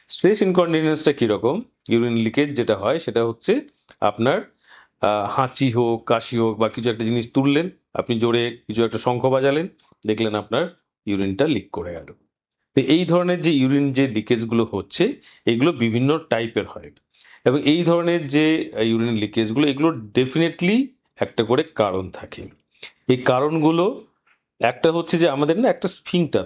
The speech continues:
থাকে, ওই স্ফিংটারটার কাজ হচ্ছে প্রস্রাবের থলির ঠিক নিচে থাকে।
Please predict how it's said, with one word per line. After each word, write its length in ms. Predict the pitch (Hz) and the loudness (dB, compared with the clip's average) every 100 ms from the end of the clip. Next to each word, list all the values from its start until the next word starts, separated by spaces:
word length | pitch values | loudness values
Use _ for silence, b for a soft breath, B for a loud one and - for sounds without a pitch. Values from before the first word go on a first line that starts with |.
| - | -6
থাকে, 260 | 95 85 - _ _ _ _ | -14 -14 -16 _ _ _ _
ওই 160 | 131 127 | 0 0
স্ফিংটারটার 640 | - - 151 147 185 - | -2 0 2 2 2 0
কাজ 260 | - 120 139 | 2 0 0
হচ্ছে 200 | 127 104 | -2 -2
প্রস্রাবের 400 | 117 113 135 127 | -2 0 0 0
থলির 380 | - 127 127 127 - | 0 0 0 -4 -4
ঠিক 200 | 170 - | -4 -2
নিচে 320 | 101 104 120 | -4 -2 -2
থাকে। 420 | 107 92 95 180 | -2 -4 -2 -2